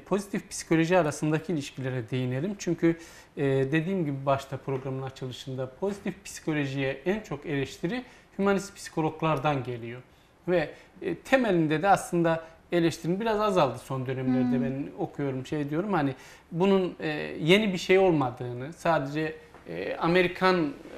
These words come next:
Speaker 1: mantığıyla yeniden paketlenip insanlara sunulduğu yö-, yönünde şeyler var, e, eleştiriler var. E,
Speaker 2: Gold Rush diyorlar. Altına hücum. Amerika'da biliyorsunuz böyle bir dönem olmuştu. Altına hücum, herkes koşturuyor her şeyi bırakıp sonra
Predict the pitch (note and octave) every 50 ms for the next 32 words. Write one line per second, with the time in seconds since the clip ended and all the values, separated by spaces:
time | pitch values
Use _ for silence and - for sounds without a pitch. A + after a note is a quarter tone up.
0 | - - D3+ D3+ D#3+ D#3+ D#3+ D#3 - - - D#3 C#3 C3+ C3+ D3 D3 D#3 E3 E3+
1 | E3 D3 D3+ C#3 C#3 - - C#3 - C#3+ C#3 - - C#3+ C3+ C3 - - D3 C#3
2 | - - C#3 C3+ C3 C3 C3 C3 C3+ C3+ C3 - - - - - - - - -
3 | - - D#3+ D3+ D3+ C#3 C3 C#3 C#3+ C#3+ C#3 C3+ C3+ C3 - - - - _ -
4 | D3 D3 C#3+ C#3 C#3+ D3+ B3 B3+ - - A#3 G#3 F#3 E3 C#3 A#2 A#2 B2 B2 C3+
5 | - - - - D#3+ D3+ D3 D3+ - - - E3+ E3 E3+ - - - - D#3+ C#3
6 | C#3 C#3 C#3 C3+ C3+ D3 G#3 - - - - - - - _ - - - - D#3
7 | D3+ D#3 D#3 D#3 G#3+ G#3+ C#4+ D#4 F4 E4+ A#3+ B3 A#3+ A3+ A3 - - - - A3
8 | G#3+ G#3 G3+ G#3 G#3+ - - A#3+ A#3+ A#3 - - C4 C4 A3+ A#3+ A#3+ G#3+ B3+ B3+
9 | A#3+ G#3 - - _ _ _ _ _ _ - B3 A#3+ B3 A#3+ A#3+ - A#3 B3 G#3+
10 | A3 A#3+ A#3 A#3 B3 A#3+ G#3+ B3 B3 A3 G#3 G3+ A#3 A#3 A#3 A#3 A3 G#3 G3 G3
11 | G3+ - - - - - - - - A#3 A3+ A3+ - A#3+ A#3+ A#3 A#3+ A#3+ - C#4+
12 | C4 C4 B3 A#3+ A#3+ C4 B3+ B3 - - - B3+ A#3 - - - A#3+ A#3+ A#3 A3+
13 | A3 G#3 - - - A3+ G#3 G3+ A3+ A#3 A#3 - - - - C4 B3 A#3+ B3 B3+
14 | B3+ B3+